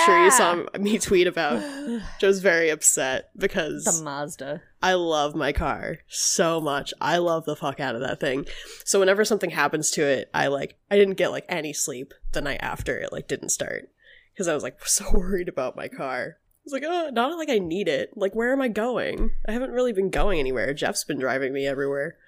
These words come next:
Speaker 2: <laughs>
Speaker 1: Um,
Speaker 2: That's probably why it didn't start, dude. When was the last time you started it?
Speaker 1: So that's the thing. Jeff and I,
Speaker 2: Yeah.
Speaker 1: <laughs> Jeff and I went out the next morning, and he was like, "It, it's probably just the battery." And I'm like,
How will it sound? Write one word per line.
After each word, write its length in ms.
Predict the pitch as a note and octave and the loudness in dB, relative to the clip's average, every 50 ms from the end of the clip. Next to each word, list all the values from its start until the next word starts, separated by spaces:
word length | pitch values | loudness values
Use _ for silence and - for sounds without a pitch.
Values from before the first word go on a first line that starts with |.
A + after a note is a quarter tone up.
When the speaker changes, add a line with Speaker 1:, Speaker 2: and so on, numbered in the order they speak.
| - - - | -18 -8 -6
Speaker 2:
<laughs> 140 | D#4+ F#4 F#4+ - - D4 D#4+ - - _ _ _ _ _ - | -4 -4 -4 -6 -8 -10 -10 -10 -14 _ _ _ _ _ -2
Speaker 1:
Um, 380 | - F3+ E3+ D#3 D3 C#3+ C3+ C#3 | 2 2 4 4 4 2 2 2
Speaker 2:
That's 180 | A3 A3 - | 2 2 2
probably 300 | - C#4 A#3+ A#3 A#3+ A#3+ | 2 2 2 4 4 2
why 160 | A#3+ A3+ A3+ | 2 2 2
it 140 | A3 A3 A3 | 2 0 0
didn't 160 | A#3+ A#3 G#3 | -2 -6 -4
start, 320 | - - - F#3 G#3+ B3 - - | 0 2 2 4 4 2 0 0
dude. 300 | D#3+ E3 E3 F3+ G#3 G#3+ _ _ | -2 -6 -6 -8 -8 -12 _ _
When 160 | - A3 A#3 A#3+ | -4 -2 0 0
was 100 | A#3+ A#3 | 0 2
the 60 | B3 | 2
last 260 | A#3+ A#3+ A#3 B3+ - | 4 4 4 2 2
time 220 | - A#3+ A#3 A#3+ | 0 0 0 2
you 80 | A#3+ B3+ | 0 -2
started 400 | B3 - A#3 A#3 C4 C4+ G#3 D#3 | 0 0 0 0 0 0 -2 -2
it? 260 | D3+ E3 D#3+ - _ _ _ _ | -2 -4 -4 -6 _ _ _ _
Speaker 1:
So 240 | - - - B3+ A3+ | -2 2 4 4 4
that's 180 | A3 G#3 G3+ | 4 2 0
the 80 | - F3+ | -2 -6
thing. 300 | - F3+ D#3 D3+ - E3+ | -6 -6 -8 -8 -10 -12
Jeff 240 | F#3 - G3+ G3 - | -6 -4 -4 -2 -2
and 80 | A3+ G#3+ | 0 0
I, 60 | A3 B3+ | 2 6
Speaker 2:
Yeah. 220 | B3 B3+ A#3+ B3+ - - | 6 8 8 8 4 2
Speaker 1:
<laughs> 100 | A#3 A3 | -4 -2
Jeff 220 | - G#3+ G#3+ G#3+ | 0 0 0 0
and 80 | A3+ G#3 | 0 0
I 80 | F#3+ | 2
went 160 | F#3+ F#3+ F3+ F3 | 2 2 2 2
out 180 | E3+ D#3 - | 0 -2 -2
the 60 | - | -4
next 240 | D#3 D#3 D3+ - - | -4 -6 -6 -4 -6
morning, 260 | F3 E3 D#3+ D3+ D3 | -6 -6 -4 -4 -4
and 120 | C#3+ D3 D3 | -4 -4 -4
he 120 | E3 E3+ | -4 -6
was 120 | E3 D#3+ D#3+ | -6 -4 -4
like, 160 | F3+ - _ _ _ | -6 -8 _ _ _
"It, 200 | - C4+ C#4 C#4 - | -6 -6 -6 -4 -6
it's 160 | C4 - - | -6 -6 -4
probably 300 | - D4 D#4 D#4 D4+ C#4 | -4 -4 -2 -2 -2 -4
just 100 | C4+ - | -4 -6
the 80 | - | -4
battery." 460 | - D3+ B2+ - - - - - - - | -4 -4 -4 -4 -4 -4 -6 -8 -8 -8
And 120 | - F#3+ F#3 | -6 -6 -6
I'm 100 | F3 E3+ | -6 -6
like, 320 | D#3+ D3+ D3+ - - - | -6 -6 -6 -8 -8 -10